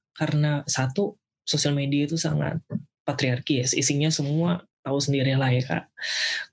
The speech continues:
Ketika itu sudah ada kasus spill the tea atau misalnya kasus kekerasan seksual, yang aku amati tujuh puluh lima persen komennya adalah mempertanyakan kesahan dia sebagai korban. Itu kan sesuatu hal yang menurut aku,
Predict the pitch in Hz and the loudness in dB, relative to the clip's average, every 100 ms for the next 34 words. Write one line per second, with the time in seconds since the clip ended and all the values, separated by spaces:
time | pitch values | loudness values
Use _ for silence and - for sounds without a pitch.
0 | _ _ 185 180 180 180 160 160 160 - | _ _ -6 -2 -2 0 0 0 -2 0
1 | 156 156 151 147 147 143 - - - 147 | 0 0 -2 0 0 -2 -4 -6 -4 -2
2 | - 147 - - 143 135 139 233 196 165 | 0 0 0 0 0 0 -2 0 0 2
3 | 151 151 151 147 143 - 143 147 143 143 | 0 2 2 0 -2 -2 0 0 0 -2
4 | - 196 185 175 180 180 - - - - | -2 0 2 2 0 -4 -10 -20 -20 -20
5 | _ _ 151 147 156 - 160 165 240 247 | _ _ -2 0 -2 -2 0 0 0 -2
6 | 165 160 170 175 165 170 175 214 214 180 | 0 0 0 0 2 0 0 -2 -2 0
7 | 170 180 214 175 180 175 175 - 165 160 | 2 2 2 2 2 4 2 0 0 2
8 | 160 185 208 220 - - - - _ _ | 2 0 0 -2 -4 -14 -16 -18 _ _
9 | _ _ - 180 185 175 180 175 180 175 | _ _ -4 0 2 2 2 2 2 0
10 | 160 160 160 160 160 147 147 160 185 220 | 2 0 0 0 2 2 2 0 2 0
11 | - - 156 147 151 160 147 143 143 147 | 0 0 0 0 0 2 2 2 2 2
12 | 147 151 165 175 | 0 0 2 2